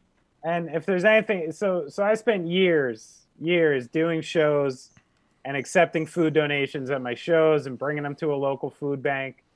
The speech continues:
A lot of experience with this stuff. And if there's anything I've learned, I know it's people's instincts to be like, "I'm gonna go to the store and I'm gonna be hands-on and I'm gonna choose food and I'm gonna donate food."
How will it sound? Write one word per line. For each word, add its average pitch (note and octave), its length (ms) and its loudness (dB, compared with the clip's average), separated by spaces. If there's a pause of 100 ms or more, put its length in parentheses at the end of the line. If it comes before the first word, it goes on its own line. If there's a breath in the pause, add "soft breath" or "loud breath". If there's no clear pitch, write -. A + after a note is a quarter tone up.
(220)
A D3 60 -4
lot F3+ 180 4
of F#3 80 -2
experience D#3+ 580 -2
with C#3 120 -4
this B2+ 160 -4
stuff. B2+ 300 -4
And C3 100 -12
if A#2 120 -16
there's C#3 180 -6
anything E3+ 360 -6
I've C3+ 180 -6
learned, D3 440 -4 (560)
I C3+ 80 -6
know G3+ 180 4
it's G3+ 140 0
people's F#3 400 -2
instincts E3+ 640 -2
to D3 80 -12
be D3+ 160 0
like, C#3 200 4
"I'm D3 200 -6
gonna F3 160 -2
go F3 120 4
to E3 80 2
the D#3 120 0
store C3 640 -4 (680)
and C#3+ 120 -2
I'm D#3 120 0
gonna E3 100 0
be D#3 180 0
hands-on D3 720 0
and B2+ 140 -6
I'm C3 80 -6
gonna B2+ 160 -6
choose D3+ 400 -2
food C#3+ 340 0
and B2+ 140 -4
I'm B2 60 -6
gonna B2+ 140 -6
donate C#3 540 -2
food." B2+ 420 -2